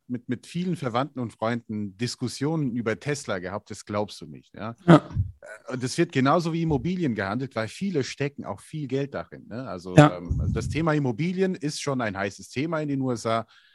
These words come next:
Speaker 1: aber Aktien viel mehr. Und viele glauben, die könnten mit Elon Musk dann quasi das Problem der Altersvorsorge lösen.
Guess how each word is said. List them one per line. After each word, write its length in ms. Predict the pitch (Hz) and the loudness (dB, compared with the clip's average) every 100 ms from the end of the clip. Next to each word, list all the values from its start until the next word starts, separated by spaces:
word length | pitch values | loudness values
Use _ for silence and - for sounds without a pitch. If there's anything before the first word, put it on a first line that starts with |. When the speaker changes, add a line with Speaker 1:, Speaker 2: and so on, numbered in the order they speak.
| _ - | _ -8
Speaker 1:
aber 220 | 95 95 | -4 -2
Aktien 380 | 110 - - 98 | -4 -4 -6 -6
viel 240 | - 104 | -6 -8
mehr. 320 | 90 107 139 104 | -4 -4 -4 -6
Und 160 | 113 | -10
viele 340 | - 165 165 131 | -6 -4 -2 2
glauben, 480 | 120 127 156 131 | 4 6 4 0
die 140 | 107 110 | -4 -4
könnten 260 | 117 127 | -6 -4
mit 180 | 113 - | -8 -10
Elon 360 | 110 117 104 98 | -6 -2 0 0
Musk 260 | 104 120 | -2 -2
dann 120 | 113 104 | -4 -4
quasi 500 | 98 104 101 110 101 | -2 -4 -4 -8 -8
das 160 | 107 | -10
Problem 320 | - 95 110 | -10 -6 -4
der 100 | 101 | -2
Altersvorsorge 720 | 95 165 87 - 87 85 80 82 | -4 -6 -10 -8 -8 -8 -10 -10
lösen. 400 | 87 78 76 | -12 -12 -14